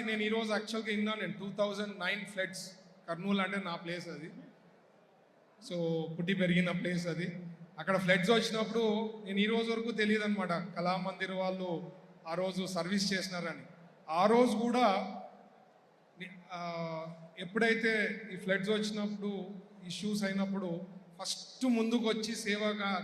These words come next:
కార్యక్రమాల్లో వచ్చింది మన ఆర్య వైశ్య ఆర్గనైజేషన్స్, ఆర్య వైశ్యాస్ అండి. So ఏదన్నా కానీ we have that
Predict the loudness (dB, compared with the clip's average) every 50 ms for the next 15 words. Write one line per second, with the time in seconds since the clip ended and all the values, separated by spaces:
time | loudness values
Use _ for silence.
0 | -2 -2 -2 -2 -2 -2 -4 -4 -2 0 0 2 0 0 0 -2 -4 -4 -2 -2
1 | -4 -4 -6 -6 -6 -2 -2 -2 0 0 0 -2 -2 -2 -4 -4 -4 -6 -6 -10
2 | -16 -18 -14 -4 2 4 4 4 4 4 4 4 4 4 2 0 0 0 0 2
3 | 2 4 4 4 4 4 4 2 2 2 0 -2 -2 -4 -6 -8 -12 -14 -16 -18
4 | -20 -20 -20 -20 -20 -20 -20 -20 _ -16 -8 -4 -2 -2 0 0 -2 -2 -4 -8
5 | -8 -10 -12 -12 -12 -18 -20 -20 _ -20 _ _ _ _ _ -8 -2 2 2 4
6 | 4 4 2 2 2 2 2 2 2 0 2 0 -2 -2 -4 -6 -10 -12 -14 -12
7 | -12 -8 -6 -4 -4 -2 0 0 0 0 2 0 0 0